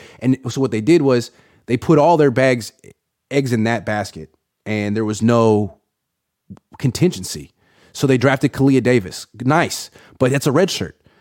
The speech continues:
So next year, they might ha-, Kalia Davis could be their starting nose tackle, and he could be just as good as D J Jones. But it seems to me if you can draft a D J Jones, draft another one,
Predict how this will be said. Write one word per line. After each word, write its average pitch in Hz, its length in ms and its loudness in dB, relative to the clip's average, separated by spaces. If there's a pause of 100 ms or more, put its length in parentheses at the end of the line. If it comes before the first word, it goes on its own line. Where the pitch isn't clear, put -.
(260)
So 131 380 2
next 147 360 0
year, 208 180 2
they 165 120 2
might 160 200 2
ha-, 165 140 -2
Kalia 190 240 2
Davis 135 240 2
could 113 140 -2
be 113 60 -2
their 120 100 0
starting 113 440 -2
nose 123 200 2
tackle, 120 320 -2
and 104 180 -2
he 131 100 -4
could 123 120 -2
be 113 120 0
just 131 220 -2
as 120 80 -8
good 147 120 2
as 120 80 -2
D 123 120 0
J 110 160 -2
Jones. 101 320 -4
But 95 180 -8 (440)
it 107 80 -14
seems - 300 -2
to 131 60 -4
me 131 160 2
if 110 140 -6
you 117 80 -4
can 101 180 -6
draft 117 380 -2
a 107 40 -4
D 113 160 -4
J 113 200 -2
Jones, 110 340 -2
draft 131 280 -10
another 110 320 -2
one, 110 340 -4